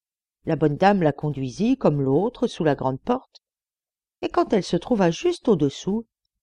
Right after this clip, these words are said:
au lieu de l'or qu'elle attendait, un chaudron de pois lui fut versé sur la tête. « Tu as maintenant la récompense de tes services, » dit la dame au lait en fermant la porte. C'est ainsi que la paresseuse s'en retourna,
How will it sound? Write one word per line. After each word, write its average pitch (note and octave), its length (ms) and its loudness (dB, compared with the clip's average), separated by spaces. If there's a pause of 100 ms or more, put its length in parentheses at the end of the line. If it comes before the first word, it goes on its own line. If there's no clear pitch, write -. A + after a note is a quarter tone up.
(280)
au C4+ 80 6
lieu D#4 220 6
de F#3 100 6
l'or G3 340 4
qu'elle E3 180 2
attendait, D3+ 560 -2 (640)
un C#4 120 2
chaudron A#3+ 540 2
de D#3+ 120 2
pois B3 380 4
lui D#3+ 160 0
fut - 220 -2
versé E3+ 320 0
sur C3+ 200 -2
la F3+ 120 4
tête. « - 400 0 (1200)
Tu - 140 2
as D#4 60 8
maintenant D4+ 400 0
la C#4+ 100 2
récompense C#4+ 540 0
de D4 80 2
tes C#4+ 160 0
services, » G3+ 600 -2 (360)
dit D#3 120 -4
la D#3 160 0
dame D3+ 200 0
au C#3+ 100 4
lait D3 240 4
en C3 80 -2
fermant C#3+ 320 -6
la C#3 120 -2
porte. - 460 -8 (1800)
C'est - 240 -4
ainsi A3+ 340 -2
que - 100 -2
la D#3 120 6
paresseuse D#3 600 0
s'en D3+ 180 -6
retourna, D3 640 -2